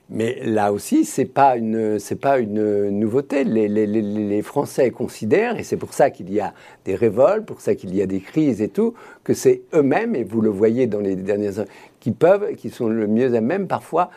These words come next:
de, de, de, de, de, de résoudre les problèmes. Et ils reprochent toujours aux élites, euh, qu'elles soient politiques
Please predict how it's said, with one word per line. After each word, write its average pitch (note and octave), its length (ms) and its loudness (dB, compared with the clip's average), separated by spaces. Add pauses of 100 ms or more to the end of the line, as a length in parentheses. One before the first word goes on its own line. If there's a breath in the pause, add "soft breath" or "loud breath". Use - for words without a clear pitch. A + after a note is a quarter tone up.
(160 loud breath)
de, A2+ 220 2
de, A2 160 0
de, G#2 160 -2
de, G2+ 180 -2
de, G2+ 200 -2
de G#2+ 160 -2
résoudre A#2+ 580 0
les A2+ 100 2
problèmes. C3+ 500 0 (120)
Et E3+ 260 2 (300 loud breath)
ils A2 100 4
reprochent B2+ 460 0
toujours C3+ 400 0
aux G#2 100 0
élites, A#2+ 580 2 (400 loud breath)
euh, A#2+ 200 4
qu'elles - 180 -2
soient A2 220 0
politiques C3 720 -2